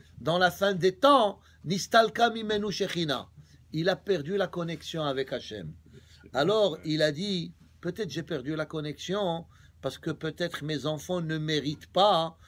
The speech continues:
que je leur dise ce que j'avais envie de leur dire, et peut-être un de mes enfants, il n'est pas dans le bon chemin. Comme Avraham Avinu, il a eu Ishmaël, comme Yitzhak, il a eu Esav, peut-être un de mes enfants, il n'est pas à la hauteur.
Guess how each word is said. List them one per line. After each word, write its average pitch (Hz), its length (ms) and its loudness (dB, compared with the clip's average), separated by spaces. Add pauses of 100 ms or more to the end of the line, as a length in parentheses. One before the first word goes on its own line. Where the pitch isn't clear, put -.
(200)
que 143 140 -4
je 127 100 -4
leur 143 280 -2
dise 139 460 -4
ce - 160 -14
que 170 160 -4
j'avais 143 400 -2
envie 143 320 -4
de 147 100 0
leur 135 220 -2
dire, 202 380 0 (380)
et 151 60 -2
peut-être 170 460 -6
un 190 120 -2
de 170 140 -2
mes 165 240 -4
enfants, 175 580 -2 (280)
il 165 140 -2
n'est 175 80 -2
pas 185 180 0
dans 170 140 -4
le 175 120 -2
bon 175 180 -2
chemin. 214 500 0 (280)
Comme 220 200 -4
Avraham 160 360 -2
Avinu, 156 640 -2 (280)
il 151 200 0
a 156 140 4
eu 156 460 0 (240)
Ishmaël, 170 800 2 (240)
comme 190 220 2
Yitzhak, 175 760 2 (240)
il 170 220 2
a 170 80 4
eu 170 60 2
Esav, 180 500 2
peut-être 226 420 -6
un 208 120 -2
de 202 120 -2
mes 196 220 -2
enfants, 190 300 -4
il 185 120 -2
n'est 180 80 -4
pas 175 200 2
à 165 40 4
la 160 140 2
hauteur. 185 500 4